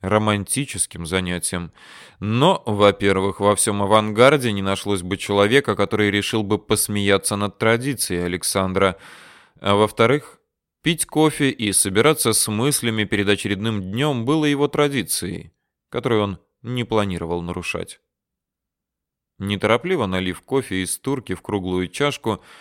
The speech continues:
Смирнов с удовольствием сделал глоток и закрыл глаза. Уехавшие преследователи за его сыном вернулись ни с чем.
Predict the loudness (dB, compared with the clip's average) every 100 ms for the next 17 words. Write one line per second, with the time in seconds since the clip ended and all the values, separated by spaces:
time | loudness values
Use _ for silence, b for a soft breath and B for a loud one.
0 | B B -8 -2 2 2 2 0 0 4
1 | 4 6 2 0 -2 -2 -2 -4 0 2
2 | 4 2 0 -2 -2 -2 -4 -4 -4 -4
3 | -4 -4 -2 -2 -2 -2 -8 -14 -20 _
4 | _ _ _ _ _ _ _ _ _ _
5 | _ _ _ _ _ _ _ _ -2 4
6 | 4 2 -2 -2 0 -2 -2 -2 0 -2
7 | -2 -4 0 0 0 0 -2 -2 -2 0
8 | 0 0 -2 -2 -6 -8 -8 -12 -12 -14